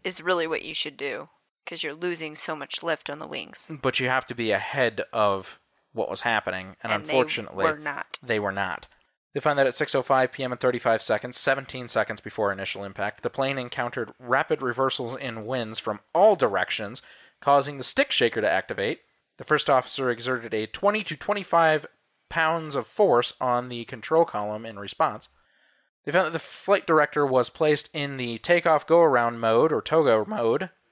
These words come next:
Speaker 2: during initiation of the missed approach, seven seconds before initial touchdown. This mode does not provide enough pitch attitude reference to correct for heavy wind shear correction, but it do-, but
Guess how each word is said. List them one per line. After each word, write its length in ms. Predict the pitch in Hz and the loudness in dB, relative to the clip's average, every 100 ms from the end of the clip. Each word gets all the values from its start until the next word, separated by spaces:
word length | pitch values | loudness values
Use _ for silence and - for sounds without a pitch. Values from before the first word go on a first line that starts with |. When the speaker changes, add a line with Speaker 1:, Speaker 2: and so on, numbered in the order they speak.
| _ | _
Speaker 2:
during 440 | 131 127 120 120 - | 0 2 2 -2 -8
initiation 720 | 123 123 - 123 123 - 123 | -4 -4 -2 -2 -2 -4 -4
of 220 | 104 117 | -2 -2
the 120 | 117 | -4
missed 220 | 110 139 | -4 -6
approach, 560 | - - 175 117 - - _ _ | -6 0 2 2 0 -10 _ _
seven 440 | - 196 202 190 | -2 2 2 -2
seconds 500 | - - - 117 113 | -2 0 0 -2 -8
before 400 | - 127 139 127 | -12 -6 2 4
initial 240 | 127 131 107 | 4 0 -2
touchdown. 460 | 175 - - 95 - _ _ _ | -2 -2 -4 -4 -6 _ _ _
This 140 | - 143 | -8 -2
mode 240 | 156 147 | 2 4
does 180 | 139 127 | 2 -2
not 300 | 139 170 - | 0 -2 0
provide 400 | 151 120 117 113 | -2 4 4 2
enough 300 | 117 117 - | 0 -2 -2
pitch 220 | 147 - - | -6 -4 0
attitude 480 | 131 123 - 127 | 0 0 -4 -4
reference 540 | 117 113 - 131 143 - | 4 2 4 -6 -4 -10
to 120 | 120 | -10
correct 400 | - 120 127 143 | -10 0 2 2
for 400 | - - 113 110 - | -6 -4 -2 -2 -4
heavy 320 | - 135 120 | -4 -4 -2
wind 240 | 113 151 | -6 -6
shear 220 | 156 117 104 | -6 -6 -6
correction, 500 | 98 92 - 98 120 - - _ _ | -2 -2 -2 -8 -12 -20 -20 _ _
but 120 | 127 123 | 0 0
it 120 | - | 0
do-, 220 | 143 147 - _ _ _ - | 0 0 -4 _ _ _ 2
but 320 | 165 131 - | 4 4 2